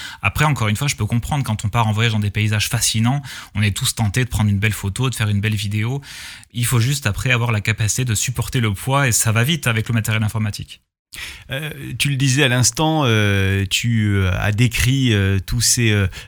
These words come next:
Speaker 2: euh, toutes ces odeurs, euh, tous ces, ces paysages dans le livre, hein, euh, dont on va, euh, un petit peu parler aujourd'hui, dont on parle un petit peu aujourd'hui. Ça s'appelle Sri Lanka, le faux, euh, départ,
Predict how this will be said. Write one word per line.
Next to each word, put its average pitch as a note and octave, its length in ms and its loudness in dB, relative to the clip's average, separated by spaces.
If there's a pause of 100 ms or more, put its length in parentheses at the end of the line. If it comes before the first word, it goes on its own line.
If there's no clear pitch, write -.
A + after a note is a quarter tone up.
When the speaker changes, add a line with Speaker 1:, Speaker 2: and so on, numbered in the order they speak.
(120)
Speaker 2:
euh, - 140 -8
toutes A#2+ 160 -2
ces A#2+ 260 6
odeurs, C#3+ 720 6
euh, A2 220 4
tous A#2 140 -2
ces, A2+ 240 2
ces A2+ 180 4
paysages C3+ 800 4
dans G#2+ 260 4
le G#3 80 2
livre, A3 300 4
hein, E3 200 2
euh, A#2+ 160 2 (320)
dont A#2 220 0
on A2+ 80 2
va, A2+ 240 4
euh, G2+ 240 2
un - 40 2
petit G2+ 160 -4
peu A#2 100 0
parler A2 280 2
aujourd'hui, A2+ 640 4
dont G#2 200 0
on G2 60 0
parle F#3 240 4
un B2 60 6
petit G#2 140 -2
peu A#2 120 -2
aujourd'hui. G#2 340 2
Ça - 120 -2
s'appelle G2+ 280 -4
Sri - 220 2
Lanka, A2+ 320 4 (340)
le A#2 160 6
faux, C#3+ 340 4
euh, A#2 120 6
départ, A#2 500 4